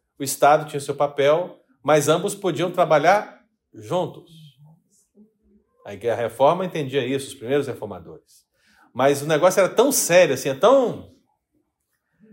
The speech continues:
era tão terrível, é, esse poder da Igreja Católica, que depois surgiram os movimentos anabatistas que disseram, "Não, não tem como trabalhar junto, vamos romper totalmente. Corta, passa,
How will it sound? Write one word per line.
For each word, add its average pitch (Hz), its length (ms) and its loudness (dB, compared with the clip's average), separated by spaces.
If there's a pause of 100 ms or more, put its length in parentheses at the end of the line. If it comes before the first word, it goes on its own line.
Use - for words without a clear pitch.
(120)
era 139 160 0
tão 233 160 4
terrível, 190 600 2
é, 143 220 4
esse 147 160 -2
poder 156 280 0
da 156 60 0
Igreja 147 220 0
Católica, 143 520 -2
que - 60 -14
depois 156 400 0
surgiram 165 240 -6
os 165 80 -10
movimentos 156 420 -4
anabatistas 139 580 -2
que 185 100 -8
disseram, 123 280 -4
"Não, 135 220 -10
não 165 140 -14
tem 165 160 -10
como 160 200 -10
trabalhar 143 440 0
junto, 139 320 -12
vamos 151 220 -10
romper 156 560 -6 (760)
totalmente. 196 1040 -2 (100)
Corta, 214 680 0
passa, 214 680 0